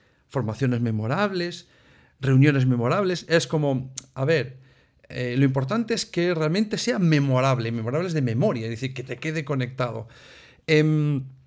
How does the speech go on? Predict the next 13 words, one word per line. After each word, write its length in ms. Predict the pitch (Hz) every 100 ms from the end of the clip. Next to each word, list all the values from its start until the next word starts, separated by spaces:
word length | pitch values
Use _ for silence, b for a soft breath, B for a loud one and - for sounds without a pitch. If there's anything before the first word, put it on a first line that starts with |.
| _ _ - -
¿tenéis 300 | 151 214 277
algún 260 | 247 233 180
estudio 920 | - - 185 165 165 151 135 120 - -
o 260 | 131 131 131
os 120 | 135
habéis 180 | 151 202
basado 800 | 190 190 175 165 156 156 156 -
en 220 | 135 139
algún 300 | 131 139 170
tipo 220 | 156 151 165
de 80 |
información 880 | 147 135 139 131 131 147 165 165 143 -
o 240 | 123 117